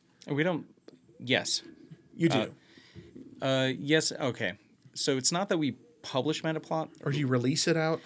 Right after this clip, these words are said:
Speaker 1: So
Speaker 2: into the,
Speaker 1: the,
Speaker 2: or
Speaker 1: the
Speaker 2: you
Speaker 1: first thing is because we're, uh, a business setup, we create documentation and training and
Speaker 2: Right.
Speaker 1: like, there's a lot of back-end support to running one of the local franchises because it's a game, it's fun. At the same time, someone needs to do the investment and pay the artists and,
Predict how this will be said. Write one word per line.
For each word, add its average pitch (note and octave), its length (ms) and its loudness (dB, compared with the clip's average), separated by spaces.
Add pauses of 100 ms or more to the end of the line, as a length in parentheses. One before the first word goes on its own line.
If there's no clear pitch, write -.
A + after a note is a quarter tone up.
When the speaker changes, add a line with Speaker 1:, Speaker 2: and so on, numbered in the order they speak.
(120)
Speaker 1:
So D#3 160 4
Speaker 2:
into D#3 140 4
the, D3+ 80 0
Speaker 1:
the, D#3 100 4
Speaker 2:
or D3 80 4
Speaker 1:
the E3 60 6
Speaker 2:
you B2+ 60 2
Speaker 1:
first G3 200 4
thing F3+ 120 2
is C#3+ 120 2
because C#3+ 420 0
we're, B2 500 2
uh, G#2 320 -2
a - 80 -6
business A#2 380 0
setup, G#2+ 260 0
we A2+ 200 -2
create G#2+ 480 -2
documentation G#2 800 -4
and G2 100 -8
training G2 720 -4
and F#2 460 -8
Speaker 2:
Right. A#2+ 200 -6 (360)
Speaker 1:
like, G#2+ 240 -4 (100)
there's D#3+ 260 0
a D#3 80 2
lot A#2 320 -2
of G#2 80 -6
back-end G#2 480 -2
support - 580 -4
to - 140 -10
running G2+ 640 -6
one G2+ 180 -8
of F#2+ 60 -10
the G2+ 80 -8
local F#2 220 -8
franchises G2 600 -6
because F#2 440 -8
it's - 140 -10
a G#2 40 -8
game, A#2 340 -2
it's G2 140 -10
fun. G#2+ 400 -2 (480)
At F2+ 80 -12
the G2+ 40 -4
same D3 240 2
time, C#3 260 -2
someone B2+ 580 -2
needs A2+ 220 -6
to - 40 -10
do G#2+ 160 -4
the G#2+ 100 -4
investment G2 480 -4
and F#2 80 -8
pay G#2 200 -6
the F#2+ 160 -6
artists F#2 420 -4
and, F2+ 160 -8